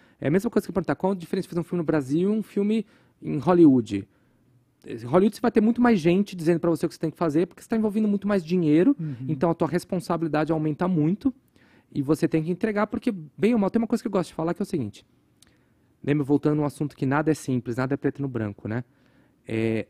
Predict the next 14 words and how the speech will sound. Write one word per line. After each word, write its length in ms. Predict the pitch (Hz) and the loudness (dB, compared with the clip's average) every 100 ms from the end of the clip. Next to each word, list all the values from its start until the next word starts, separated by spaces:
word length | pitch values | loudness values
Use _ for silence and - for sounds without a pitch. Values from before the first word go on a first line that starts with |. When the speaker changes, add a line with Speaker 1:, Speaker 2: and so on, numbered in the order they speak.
| - | -2
Speaker 1:
"Ah, 180 | 180 202 | 0 4
não, 240 | 190 190 | 4 2
porque 280 | 139 - 151 | -2 -6 -4
tem 180 | 165 160 | -2 -4
o 60 | |
cinema 420 | - 147 147 156 | -4 -2 -2 -2
comercial 720 | - 143 131 - 143 160 170 165 | -4 -4 -4 -4 -2 0 2 0
e 40 | |
tem 200 | 165 156 | 0 -6
o, 120 | 151 - | -6 -6
e 80 | 131 | -6
tem 240 | 156 143 | -4 -2
a 80 | 131 | -2
arte." 400 | 117 104 - | -2 -4 -10